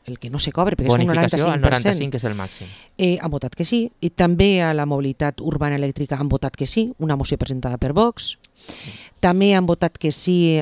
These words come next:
Speaker 1: a l'accés, eh, al fet de que les vacunes, eh, tinguen un accés universal i que se lleven, eh, diguérem, am,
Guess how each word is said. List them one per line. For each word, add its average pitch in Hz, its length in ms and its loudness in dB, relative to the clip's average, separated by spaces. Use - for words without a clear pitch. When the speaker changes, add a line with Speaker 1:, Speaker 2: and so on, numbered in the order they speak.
Speaker 1:
a 160 520 2
l'accés, 165 640 0
eh, 151 520 -4
al 139 220 -6
fet 160 220 2
de 160 100 4
que 156 100 2
les 147 160 2
vacunes, 160 560 2
eh, 160 180 0
tinguen 160 240 0
un 151 100 -4
accés 143 300 -2
universal 139 640 0
i 127 80 -6
que 127 180 -6
se 123 220 -6
lleven, 143 500 0
eh, 139 420 -2
diguérem, 147 640 -2
am, 131 320 -10